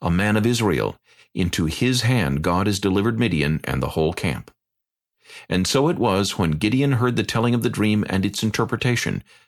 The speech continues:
that he worshipped. He returned to the camp of Israel and said, "Arise, for the Lord has delivered the camp of Midian into your hand." Then he divided the three hundred men into three companies, and he put a trumpet into every man's hand, with empty pitchers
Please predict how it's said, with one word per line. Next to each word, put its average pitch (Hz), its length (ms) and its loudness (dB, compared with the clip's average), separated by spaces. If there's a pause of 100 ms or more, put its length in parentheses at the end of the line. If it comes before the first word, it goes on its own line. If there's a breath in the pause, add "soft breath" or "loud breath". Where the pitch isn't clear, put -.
(120)
that - 80 -6
he 78 80 0
worshipped. 87 580 -2 (600)
He 80 80 0
returned 123 480 2
to 131 80 0
the 139 80 0
camp 123 260 0
of 120 140 2
Israel 85 400 2
and 85 160 0
said, - 400 -2 (340 loud breath)
"Arise, 90 600 0
for 98 160 -2
the 90 100 0
Lord 113 320 2
has 101 240 0
delivered 101 400 2
the 113 80 0
camp 104 260 -2
of 71 140 -2
Midian 120 380 2
into 101 240 0
your 87 240 2
hand." 76 400 -4 (720 loud breath)
Then 135 280 2
he 131 140 2
divided 113 500 2
the 110 80 2
three 127 240 0
hundred 120 320 0
men 65 320 0
into 98 220 -2
three 123 240 -2
companies, - 680 -6 (400 soft breath)
and 87 80 0
he 90 80 2
put 110 140 0
a 95 80 2
trumpet 151 520 -2
into 117 240 2
every 110 180 2
man's 98 340 2
hand, - 400 -2 (160)
with - 180 -2
empty 123 240 0
pitchers 76 600 -2